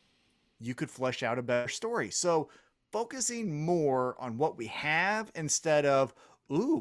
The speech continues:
what would be fun if we got this and this?" And, like, W W E is gonna continue to release people and sign people and do all that stuff, but you don't have to be a reactionary company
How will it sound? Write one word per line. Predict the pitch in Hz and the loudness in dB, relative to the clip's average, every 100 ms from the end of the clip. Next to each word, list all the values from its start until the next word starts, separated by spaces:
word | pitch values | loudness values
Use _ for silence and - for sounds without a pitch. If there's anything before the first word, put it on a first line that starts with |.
| 98 | -2
what | 175 | -8
would | 269 196 | -8 -6
be | 139 | -6
fun | - - 143 220 | -6 -2 0 0
if | 156 - | -2 -4
we | 123 | -4
got | 117 117 143 - - _ | -2 -2 -2 -4 -16 _
this | 95 135 220 - | -6 -2 -2 -2
and | 110 107 | -4 -6
this?" | 160 208 - | -6 -6 -8
And, | 147 | 0
like, | 175 160 - _ | 0 0 -6 _
W | - 294 302 | 2 4 4
W | 262 214 | 4 4
E | |
is | 196 | 0
gonna | 185 156 | 0 -2
continue | 151 131 185 185 156 | -4 -2 0 0 0
to | |
release | 139 135 131 120 | 0 0 0 -2
people | - 135 120 117 117 113 - _ _ | -4 -6 -4 -2 -2 -4 -10 _ _
and | 147 135 | -4 2
sign | 160 143 139 | 4 4 2
people | 135 123 127 | -2 -2 -4
and | 127 120 | -4 2
do | 165 | 4
all | 151 | 4
that | 135 120 | 4 0
stuff, | - 117 101 | -2 -4 -4
but | - 127 | -8 -4
you | 147 | -2
don't | 226 226 | 0 0
have | 165 165 | 0 -2
to | 151 | -2
be | 139 127 | 0 0
a | |
reactionary | 110 113 131 139 - 143 123 113 | 0 0 2 0 -2 -4 -2 -2
company | 139 143 120 107 104 | -4 -4 -4 -6 -8